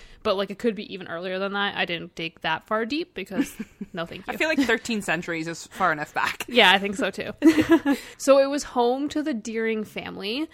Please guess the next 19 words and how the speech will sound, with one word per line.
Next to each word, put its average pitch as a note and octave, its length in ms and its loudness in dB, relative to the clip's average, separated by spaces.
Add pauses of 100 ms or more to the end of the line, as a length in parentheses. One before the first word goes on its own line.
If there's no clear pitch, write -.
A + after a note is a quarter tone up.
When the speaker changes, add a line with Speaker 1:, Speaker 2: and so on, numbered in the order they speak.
(360)
Speaker 1:
um, G3+ 400 -2 (100)
and A3 160 0
they G#3+ 120 4
were G#3+ 300 2
of - 200 0
high G#3+ 240 4
importance G#3+ 720 0
and G#3+ 120 -4
owned G3 400 -8 (280)
bo-, G3 160 -2
basically G#3 460 -2
the G#3+ 80 0
whole G3 180 -2
town F3 320 -8
at, E3+ 100 -4
like, G#3 160 -4
one G3+ 220 -6
point. A#3 320 -4 (240)
Speaker 2:
Wow. D3+ 300 -10